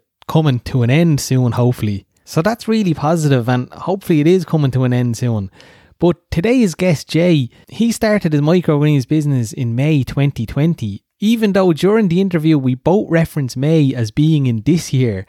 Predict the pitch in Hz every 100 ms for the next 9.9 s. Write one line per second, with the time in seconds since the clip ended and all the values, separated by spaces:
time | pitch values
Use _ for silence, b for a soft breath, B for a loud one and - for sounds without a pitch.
0 | b 147 170 165 285 233 196 - 208 196
1 | 156 156 151 131 - 240 247 - 202 196
2 | 147 139 185 175 156 147 143 139 - -
3 | 160 160 - 147 156 151 127 131 139 131
4 | 117 107 B B B - 160 147 _ 147
5 | 165 156 - 226 185 180 151 113 - -
6 | 170 208 170 180 151 143 135 117 127 143
7 | 143 127 113 110 - - 180 196 190 156
8 | 123 b b 127 160 156 143 135 - 139
9 | 147 - 135 127 107 135 123 110